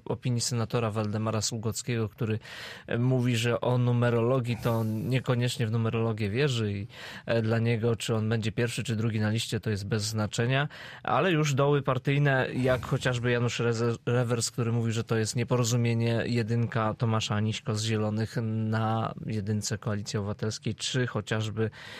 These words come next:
e, pana Mariusza Rosika, radnego zielonogórskiego, który mówi, że, e, Lubuskie nie zasłużyło sobie na takie,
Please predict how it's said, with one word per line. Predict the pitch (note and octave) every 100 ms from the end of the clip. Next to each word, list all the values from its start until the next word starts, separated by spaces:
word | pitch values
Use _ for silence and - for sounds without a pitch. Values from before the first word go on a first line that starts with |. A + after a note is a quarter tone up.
| - - -
e, | - A2 A2 G2
pana | - G#2+ G#2+
Mariusza | G#2 G#2+ -
Rosika, | G#2+ G#2 A2+ A2+
radnego | G#2 G2+ G#2 G2+
zielonogórskiego, | G2+ G2+ G2 G2+ - G2+
który | - G#2
mówi, | G2+ G2+ G2+
że, | G#2 G#2 G2 F#2+ - G#2
e, | G2
Lubuskie | G2+ G#2 G#2 A2 -
nie | G2+ C#3+
zasłużyło | D#3 - B2+ B2+ A2+
sobie | A2+ G#2
na | G#2+ G#2
takie, | G#2+ - G#2